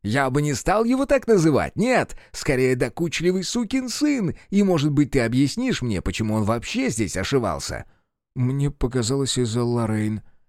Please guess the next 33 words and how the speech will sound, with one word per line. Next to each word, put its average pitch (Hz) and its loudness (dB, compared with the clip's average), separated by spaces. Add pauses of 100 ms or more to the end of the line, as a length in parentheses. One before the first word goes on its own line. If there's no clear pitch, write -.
(140)
Не 139 2
только 175 2
докучливый, 147 0
но 117 0
ещё 160 0
и 185 4
больной 147 2
на 160 0
голову, 131 2
судя 131 2
по 110 2
всему. 67 -4 (320)
Не 165 4
удивлюсь, 160 4
если 92 -2
он 87 0
выискивал 110 -2
материал 82 -4 (180)
для 135 4
следующей 110 0
книги 240 0
или, 117 4
может, 131 0
для 113 0
этой 185 0
о - -2
заболоченных 110 -2
лугах, 175 4 (320)
если 170 2
продаст 123 0
достаточно, 104 -4
чтобы 85 -4
выпустить 82 -4